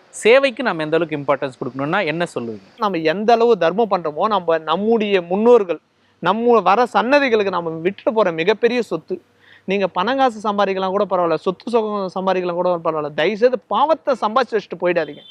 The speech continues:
Speaker 1: ம்.
Speaker 2: அவன், அவன் லாஸ்டா கேட்பான், என்ன பாவம் பண்ணாரோ, என்ன புண்ணியம் பண்ணாரோ தெரியல, அவருடைய பாவம் புண்ணியம் தான் இன்னைக்கு நான் அனுபவிச்சுட்டு இருக்கேன். ஒரு பேரனா இருந்திருந்தா எல்லாருமே கஷ்டப்படுவாங்க.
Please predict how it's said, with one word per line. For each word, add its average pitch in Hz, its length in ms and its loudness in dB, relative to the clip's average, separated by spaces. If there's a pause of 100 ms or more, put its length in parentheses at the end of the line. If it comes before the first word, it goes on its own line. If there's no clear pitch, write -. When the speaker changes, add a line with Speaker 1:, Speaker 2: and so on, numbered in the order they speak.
(120)
Speaker 1:
ம். 131 160 -20 (260)
Speaker 2:
அவன், 185 260 2
அவன் 185 300 0
லாஸ்டா 202 280 2
கேட்பான், 226 420 -2 (360)
என்ன 208 240 0 (680)
பாவம் 220 380 2
பண்ணாரோ, 190 400 0 (420)
என்ன 233 280 0
புண்ணியம் 220 440 0
பண்ணாரோ 185 300 0
தெரியல, 180 140 0
அவருடைய 196 520 2
பாவம் 262 380 2
புண்ணியம் 220 240 -2
தான் 226 120 2
இன்னைக்கு 180 240 -2
நான் 202 200 2
அனுபவிச்சுட்டு 202 240 -2
இருக்கேன். 165 240 -2
ஒரு 156 160 -2
பேரனா 175 300 0
இருந்திருந்தா 165 340 -4
எல்லாருமே 208 420 2
கஷ்டப்படுவாங்க. 170 540 -6